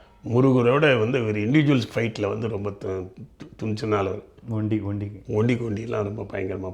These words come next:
Speaker 1: பண்றவர்.
Speaker 2: ம்.
Speaker 1: அதனால ஒரு ரவுடியன் மாதிரி கூட இருக்கலாம். அந்த மாதிரி கூட சில நேரம்
Speaker 2: டாக்டிக்கல், அதாவது, ம்,
Speaker 1: ஆமா,
Speaker 2: ஃபைட்.
Speaker 1: ஆமா. ஒரு, ஒரு மாதிரி ஃபைட்.
Speaker 2: ம்.
Speaker 1: நேரா அங்க வந்துட்டார்.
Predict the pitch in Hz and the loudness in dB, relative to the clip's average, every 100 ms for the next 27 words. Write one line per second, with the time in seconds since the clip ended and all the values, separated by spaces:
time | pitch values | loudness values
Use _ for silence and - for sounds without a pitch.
0 | 110 104 107 110 101 101 104 101 - _ | -12 -14 -8 -6 -6 -8 -10 -14 -20 _
1 | _ _ _ _ - 98 98 104 117 156 | _ _ _ _ -6 -2 0 0 4 6
2 | 175 170 165 160 151 143 139 135 113 113 | 8 8 8 8 8 6 4 2 2 -2
3 | - - - 117 117 123 117 123 117 104 | -8 -14 -8 -2 2 2 2 0 0 0
4 | 107 131 104 123 - 123 - 113 107 104 | 4 4 4 0 0 -4 -8 -8 -4 -4
5 | 101 92 - 98 98 101 98 92 95 - | -6 -12 -12 -8 -2 0 0 -2 -8 -10
6 | 117 107 101 95 95 98 98 - 107 98 | -2 0 0 -2 -4 -6 -8 -12 -10 -10
7 | 95 _ _ _ _ _ _ _ 131 123 | -14 _ _ _ _ _ _ _ -2 2
8 | 131 127 107 101 101 101 | 4 4 2 0 -2 -6